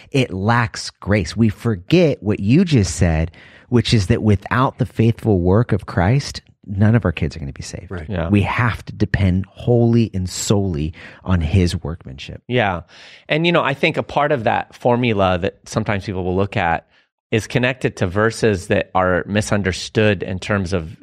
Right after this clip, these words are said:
Speaker 3: of their intent. And, and that would be like truisms that we see in the Proverbs, you know, "Bring up a child in the way that he shall go, and even when he'll, he's old, he won't depart from it." And so some parents will look and say, "Well, look, we did everything, and we,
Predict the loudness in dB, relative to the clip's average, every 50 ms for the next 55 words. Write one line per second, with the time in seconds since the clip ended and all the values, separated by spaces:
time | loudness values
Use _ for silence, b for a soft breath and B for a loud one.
0 | _ -4 -2 0 0 -2 -4 -10 _ b b b b b 0 0 0 0 -2 -2
1 | -2 0 0 0 0 -2 -4 _ _ _ _ B B B B B B B B -2
2 | 0 0 0 0 0 0 0 0 -2 0 0 0 0 0 -2 0 0 2 2 2
3 | 0 -2 -4 -2 0 2 4 4 2 2 0 -2 -2 -2 -2 -2 -2 -2 -2 -2
4 | -2 0 0 0 0 0 -2 -2 -2 -2 0 0 0 -2 -4 -4 -6 -4 -2 0
5 | 0 0 0 0 0 0 -2 -2 -2 0 0 0 0 0 0 0 0 0 0 0
6 | -2 -2 -2 -2 -2 0 -2 0 2 2 2 2 2 0 0 -2 -2 -2 -2 -2
7 | -4 -2 -2 -2 -2 -2 -4 -4 -4 0 2 2 2 2 0 -2 -2 -2 -4 -2
8 | -2 -4 -2 -2 -4 -4 -4 -4 -6 B B B B B B B B -4 -2 -2
9 | -2 0 0 -2 0 0 0 0 0 0 -2 -4 -4 -2 -2 -2 -2 -4 -2 0
10 | 0 0 2 0 0 0 0 0 0 0 0 2 0 0 2 2 0 0 0 0
11 | 0 -2 -2 0 0 0 0 0 0 -2 -2 -2 -2 0 0 0 0